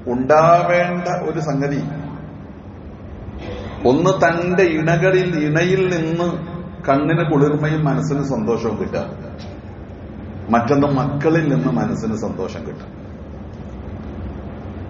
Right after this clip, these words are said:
ഇണയോടൊത്ത് ജീവിച്ചിട്ട് കണ്ണ് കുളിരുകയും മനസ്സ് സന്തോഷിക്കുകയും ചെയ്യുക,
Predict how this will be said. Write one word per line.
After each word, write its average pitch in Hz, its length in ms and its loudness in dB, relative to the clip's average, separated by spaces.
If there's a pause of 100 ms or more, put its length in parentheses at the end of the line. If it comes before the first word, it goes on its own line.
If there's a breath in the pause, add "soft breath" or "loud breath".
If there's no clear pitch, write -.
(480)
ഇണയോടൊത്ത് 208 760 6
ജീവിച്ചിട്ട് 196 680 -2
കണ്ണ് 160 300 0
കുളിരുകയും 185 720 6
മനസ്സ് 165 320 2
സന്തോഷിക്കുകയും 170 1040 2
ചെയ്യുക, 151 420 2